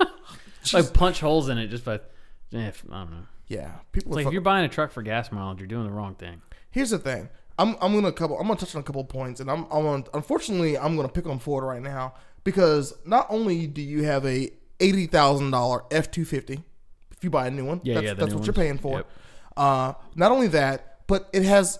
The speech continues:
Speaker 1: you buy the diesel, you can get auto start.
Speaker 2: Hmm.
Speaker 1: How useless is auto start on a diesel?
Speaker 2: Especially if it's
Speaker 1: Very.
Speaker 2: cold outside.
Speaker 1: It is one hundred percent <laughs> useless to start a diesel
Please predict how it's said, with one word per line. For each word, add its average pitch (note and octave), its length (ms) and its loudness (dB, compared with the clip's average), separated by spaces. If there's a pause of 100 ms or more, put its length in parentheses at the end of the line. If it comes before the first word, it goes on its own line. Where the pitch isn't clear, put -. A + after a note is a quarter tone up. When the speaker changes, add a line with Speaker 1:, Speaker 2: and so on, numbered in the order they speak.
(340)
Speaker 1:
you A3 100 0
buy A3+ 120 8
the G#3+ 80 -2
diesel, G3+ 600 0
you A3 100 -10
can - 160 -6
get G#3+ 180 2
auto B3 240 -2
start. - 320 -8 (1000)
Speaker 2:
Hmm. A#2 200 -6
Speaker 1:
How D#4 420 0 (160)
useless E3 840 -2 (220)
is G#3 160 -2
auto B3+ 260 2
start D#3+ 320 0
on F#3+ 80 -2
a G#3 60 0
diesel? F#3+ 360 -2 (200)
Speaker 2:
Especially - 220 -8
if E3+ 160 2
it's A#3 100 8
Speaker 1:
Very. D3 260 2
Speaker 2:
cold B2 240 -6
outside. F#2 360 -12 (260)
Speaker 1:
It A#3+ 100 2
is A#3+ 160 0
one B3 200 6
hundred D4+ 580 4
percent B3+ 460 6
<laughs> - 40 -20
useless F#3 840 0 (1000)
to A3+ 120 2
start A3+ 400 4
a F#3+ 40 0
diesel D3 540 -4